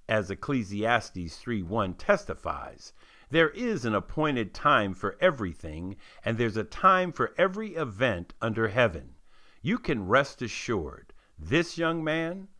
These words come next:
born to his parents, what he possessed, where he lived, how he approached Jesus, when he arrived, what he said,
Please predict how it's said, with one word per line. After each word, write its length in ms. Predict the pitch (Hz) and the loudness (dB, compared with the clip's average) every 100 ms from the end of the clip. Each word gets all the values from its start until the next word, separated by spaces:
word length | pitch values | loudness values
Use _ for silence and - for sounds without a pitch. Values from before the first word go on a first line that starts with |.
| - - | -20 -16
born 520 | 80 85 131 151 160 151 | -8 2 6 6 4 0
to 180 | 135 | -2
his 280 | 107 156 170 | 0 -2 -4
parents, 640 | - 143 131 139 170 - - - - | -2 2 2 2 -4 -16 -20 -20 -10
what 220 | 95 110 - | 0 2 2
he 280 | 151 165 | 0 -2
possessed, 800 | 156 147 113 123 143 180 - - - - | -2 -4 0 2 0 -2 -12 -20 -20 -16
where 360 | 78 123 156 151 | 2 6 6 6
he 200 | 147 139 | 2 0
lived, 560 | 123 135 147 170 170 - - - | 4 4 4 0 -10 -16 -18 -2
how 260 | - 139 139 | 12 12 12
he 160 | 127 | 6
approached 560 | 110 - 143 165 - 95 | 2 2 2 2 0 -10
Jesus, 640 | 104 147 147 165 185 - - - - | -8 -8 -6 -10 -10 -16 -20 -20 -2
when 320 | 95 147 147 | 4 6 4
he 400 | 127 156 143 135 - | -2 -4 -4 -6 -2
arrived, 720 | 107 107 131 131 156 160 - - - | 2 8 10 10 6 2 -8 -18 -8
what 340 | 85 139 170 | 8 8 8
he 240 | - 156 139 | -2 -6 -6
said, 600 | - 147 139 135 160 | -4 4 6 4 0